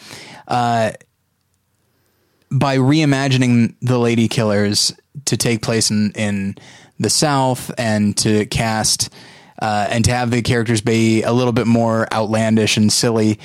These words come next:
um, I think people maybe got frustrated by that, but I think it still has a, a visual zest to it, and it still is fun and goofy,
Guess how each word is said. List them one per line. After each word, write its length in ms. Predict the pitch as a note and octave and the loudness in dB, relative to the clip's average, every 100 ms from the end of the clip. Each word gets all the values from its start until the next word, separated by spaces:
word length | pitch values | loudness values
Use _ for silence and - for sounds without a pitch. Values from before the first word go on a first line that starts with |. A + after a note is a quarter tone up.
| - - - | -14 -16 -6
um, 320 | A2 G#2+ G#2 | -2 0 0
I 100 | A#2 | -2
think 420 | G#2+ B2 A2+ - - _ _ _ _ _ - | -2 -2 -4 -8 -16 _ _ _ _ _ -12
people 260 | - B2 A#2+ | -2 0 2
maybe 260 | A#2+ A#2 A2 | 2 2 0
got 240 | A2+ G2+ | -2 -4
frustrated 440 | - D#3+ - C#3 | -2 0 0 0
by 140 | B2 A#2+ | 2 0
that, 220 | A#2+ - - - - | -2 -6 -16 -20 -4
but 100 | C3 | -2
I 60 | |
think 200 | C3+ F#3 | 0 0
it 80 | E3 | 0
still 320 | - - D3 | 0 2 2
has 580 | B2+ B2 A#2+ A#2 A2+ G#2+ - _ _ _ - | 2 0 0 0 0 -2 -6 _ _ _ -4
a, 120 | A#2 | -2
a 80 | A#2 | -2
visual 640 | A2+ A2 C3 C3 B2 A2+ | -2 0 0 2 0 0
zest 580 | G#2 A2 A#2+ D#3 - - - _ _ _ _ - - | 0 0 0 -2 -4 -8 -16 _ _ _ _ -18 -4
to 200 | C#3+ C3+ | 0 0
it, 200 | C#3 - - - - | 0 -6 -20 -20 -14
and 180 | - A#2 | -4 -2
it 100 | G#2+ | -2
still 440 | - C3 B2 A#2+ - - | 0 0 0 -2 -6 -4
is 260 | B2 A2 - | -2 0 -4
fun 680 | - - B2+ B2+ C#3 D#3+ B2 | -6 -6 -2 0 2 0 -2
and 260 | A#2+ A2 G#2 | -2 -2 0
goofy, 560 | A#2 A#2+ - A#2+ D3+ | 2 2 2 2 0